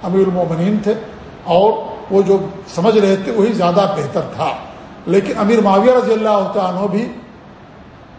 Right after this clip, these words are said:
اجتہاد کرنے والے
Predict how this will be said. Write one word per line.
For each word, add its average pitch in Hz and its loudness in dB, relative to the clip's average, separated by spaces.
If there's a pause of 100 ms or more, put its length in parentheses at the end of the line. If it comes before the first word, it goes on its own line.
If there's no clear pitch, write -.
(640)
اجتہاد 190 0 (560)
کرنے 208 2
والے 214 2